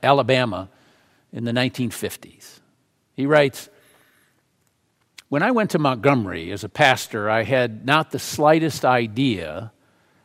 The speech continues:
that I would later become involved in a crisis in which nonviolent resistance would be applicable. I neither started the protest nor suggested it.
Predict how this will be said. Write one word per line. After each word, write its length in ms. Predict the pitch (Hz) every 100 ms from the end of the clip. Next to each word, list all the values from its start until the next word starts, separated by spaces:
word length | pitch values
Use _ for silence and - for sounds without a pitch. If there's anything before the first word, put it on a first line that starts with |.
| _ _ _ _ _ _ -
that 120 | 151
I 120 | 147
would 200 | 147 131
later 320 | 160 190 185
become 380 | 156 147 165 151
involved 560 | 131 107 135 135 127 117
in 120 | 107
a 60 |
crisis 840 | - - 185 185 139 - 107 110 135
in 140 | 123
which 280 | 131 127 -
nonviolent 840 | 143 151 160 110 127 135 139 139 123
resistance 760 | 110 104 139 - 104 104 -
would 180 | 117 107
be 120 | 117
applicable. 560 | 110 - 104 85 - - _ _ _ _ _ _ _ _ _ _ _ _ _ _ _ _ _ _ _ _ -
I 100 | 127
neither 440 | 143 131 120 117 -
started 560 | - 151 156 180 151
the 80 | 139
protest 720 | - 160 156 165 147 120 -
nor 160 | 131 120
suggested 720 | - 104 95 170 - - 76
it. 140 | 80